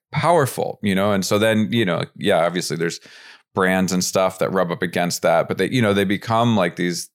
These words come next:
these really powerful voices just because, uh, you know, the whole world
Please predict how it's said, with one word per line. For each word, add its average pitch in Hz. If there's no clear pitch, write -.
these 95
really 104
powerful 98
voices 92
just 92
because, 92
uh, 85
you 110
know, 85
the 87
whole 101
world 98